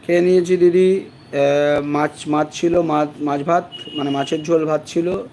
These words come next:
আর তার সাথে ছিল কুল আর আঙুরের চাটনি। মানে, বাড়িতে ওই সরস্বতী পুজোর সময় অনেকগুলো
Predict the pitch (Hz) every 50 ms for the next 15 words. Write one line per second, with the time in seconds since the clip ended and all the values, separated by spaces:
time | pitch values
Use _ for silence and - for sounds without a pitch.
0 | - - - - - - - - - - 135 135 131 127 - 147 143 139 - 156
1 | 156 160 156 - 175 165 170 170 175 170 160 - - - 165 175 185 196 208 220
2 | 220 - - 147 151 143 147 151 156 165 170 165 165 - - 151 139 123 120 123
3 | 113 - - - - - - - - - - - - - - - 151 139 143 147
4 | 147 143 151 160 160 175 175 170 165 160 160 156 160 165 165 170 175 175 170 -
5 | 175 170 170 170 165 165 165 160 165 175 175 175